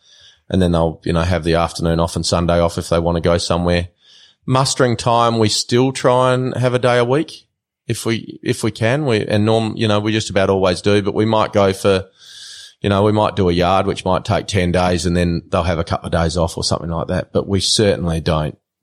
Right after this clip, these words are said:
try and, you know, we don't do what you did in the old days and just,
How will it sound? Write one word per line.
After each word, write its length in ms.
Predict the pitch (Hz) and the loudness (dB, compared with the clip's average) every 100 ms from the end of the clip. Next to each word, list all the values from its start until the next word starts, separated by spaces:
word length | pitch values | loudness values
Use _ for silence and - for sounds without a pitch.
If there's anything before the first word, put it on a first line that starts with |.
| _ _ _ | _ _ _
try 360 | - - 82 78 | -6 0 2 2
and, 100 | 78 | 0
you 60 | 85 | 0
know, 160 | 80 | 2
we 100 | 85 | 2
don't 280 | 85 80 - - _ _ _ | 0 0 -2 -12 _ _ _
do 160 | 87 85 | 0 2
what 180 | 76 - | 0 -2
you 80 | |
did 160 | 80 80 | -2 -2
in 60 | 80 | 0
the 100 | 78 | 0
old 220 | 80 78 | 0 0
days 260 | 80 78 | 0 0
and 160 | 80 76 | -2 -4
just, 320 | 80 - - | -4 -4 -8